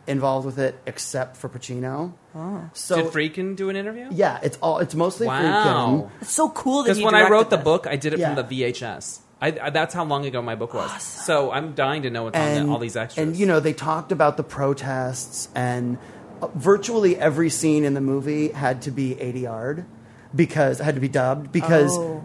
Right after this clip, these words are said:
Speaker 1: they were blaring air horns and shooting off bottle rockets. They would, like, get, they would find out where they were gonna shoot,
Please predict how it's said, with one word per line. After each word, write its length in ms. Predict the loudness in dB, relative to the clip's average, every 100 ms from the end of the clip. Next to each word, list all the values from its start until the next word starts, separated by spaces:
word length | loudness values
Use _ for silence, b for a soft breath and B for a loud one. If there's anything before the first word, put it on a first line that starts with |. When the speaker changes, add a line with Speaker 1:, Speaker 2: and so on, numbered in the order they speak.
| 2
Speaker 1:
they 160 | 2
were 160 | 4 2
blaring 440 | 4 2 4 0
air 260 | 0 0 0
horns 520 | 0 2 2 2 0
and 100 | -2
shooting 300 | -2 -2 0
off 180 | -2 -2
bottle 240 | 0 2
rockets. 240 | 2 0 -2
They 100 | -2
would, 160 | 0 2
like, 320 | 2 0 -8 B B B -14 0
get, 540 | 2 4 2 -2 -18 -18 -8
they 60 | -2
would 140 | -2
find 240 | 0 2 4
out 100 | 4
where 120 | 4
they 80 | 4
were 100 | 0
gonna 160 | -2 -4
shoot, 500 | -4 -2 0 0